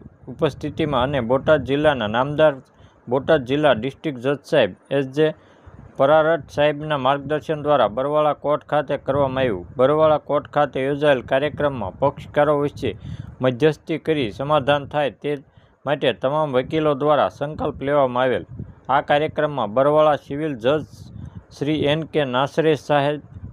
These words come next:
બરવાળા વકીલ મંડળના પ્રમુખ શ્રી કમલેશ રાઠોડ, સેક્રેટરી અશોક ચાવડા, સરકારી વકીલ પી એમ ક-,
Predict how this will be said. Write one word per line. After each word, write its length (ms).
બરવાળા 380
વકીલ 380
મંડળના 440
પ્રમુખ 420
શ્રી 200
કમલેશ 460
રાઠોડ, 440
સેક્રેટરી 720
અશોક 320
ચાવડા, 640
સરકારી 500
વકીલ 420
પી 180
એમ 180
ક-, 320